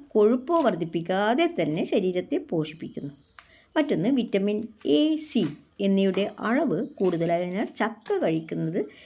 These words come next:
കണ്ണിൻ്റെ ആരോഗ്യത്തിന്, ഇതിലെ ആൻറ്റി ഓക്സിഡൻസ് പ്രതിരോധശേഷി വർദ്ധിപ്പിക്കുന്നതിന് സഹായിക്കുന്നുണ്ട്. പലർക്കും ചക്കയിൽ ഇത്രയധികം ഗുണങ്ങൾ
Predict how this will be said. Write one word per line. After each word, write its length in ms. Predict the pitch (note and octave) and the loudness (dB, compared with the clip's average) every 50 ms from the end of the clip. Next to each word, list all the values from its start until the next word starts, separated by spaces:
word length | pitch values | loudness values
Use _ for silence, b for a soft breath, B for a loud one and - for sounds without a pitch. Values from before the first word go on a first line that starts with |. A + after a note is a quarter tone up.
| B B | B B
കണ്ണിൻ്റെ 500 | - - D3 D3+ E3 F#3 G3+ A#3 B3+ C4 A#3 | -8 -6 -4 -2 0 0 2 2 2 2 2
ആരോഗ്യത്തിന്, 560 | G3+ - D#3 C#3 C3 C3+ B2+ - - - - - - - - - _ _ - - - - _ _ B B B B B B | 2 0 -2 -2 -4 -6 -8 -10 -12 -12 -12 -14 -14 -18 -20 -20 _ _ -20 -20 -20 -20 _ _ B B B B B B
ഇതിലെ 240 | - D#4+ E4 D4 C#4+ - - - | 0 4 4 4 2 2 0 0
ആൻറ്റി 320 | A3+ A#3+ C4 D4 D4+ D#4+ E4+ F4+ - - - | 2 2 2 4 4 4 2 2 -2 -4 -4
ഓക്സിഡൻസ് 720 | G3 F#3+ - - - E3+ D3+ C3+ - - - - - B3 - - - - | -4 -4 -4 -4 -4 -2 -4 -4 -6 -8 -10 -10 -10 -10 -12 -14 -18 -12
പ്രതിരോധശേഷി 800 | - F3 E3 D#3+ D3+ D3+ E3 G3+ A#3+ C#4 E4 D#4 - C4 - B3 | -4 0 0 2 2 2 0 0 0 0 0 0 0 0 2 2
വർദ്ധിപ്പിക്കുന്നതിന് 720 | G3+ F#3 - E3 E3 D3 - - - - D#3 D3+ D3+ D3+ | 0 0 -2 -4 -8 -10 -10 -12 -6 -4 -2 -2 -2 -2
സഹായിക്കുന്നുണ്ട്. 720 | D3 D#3 C#3 C#3 - B2+ B2 - A#2+ A#2+ B2 - C3 - - - _ - - _ - b b b b b b b b b b b b b b b b b _ | -4 -6 -6 -6 -6 -6 -8 -8 -10 -10 -10 -10 -12 -14 -18 -20 _ -20 -20 _ -20 b b b b b b b b b b b b b b b b b _
പലർക്കും 440 | - D#3 D3 D#3+ E3+ - - C4 C#4 C#4+ C#4+ | -2 0 0 0 -2 0 0 2 2 2 2
ചക്കയിൽ 460 | - A3+ D#4 - - - C#4 C#4 C#4 | 0 0 -2 -2 -4 -2 -2 2 2
ഇത്രയധികം 500 | C#4+ C#4 C#4+ C#4+ C4+ C#4 C4 C#4 C#4 C#4 C#4 B3+ | 2 2 2 2 2 2 2 2 2 2 4 4
ഗുണങ്ങൾ 420 | G#3+ F#3 E3+ F3+ G3+ A3+ B3+ C4+ | 4 4 4 4 2 2 4 4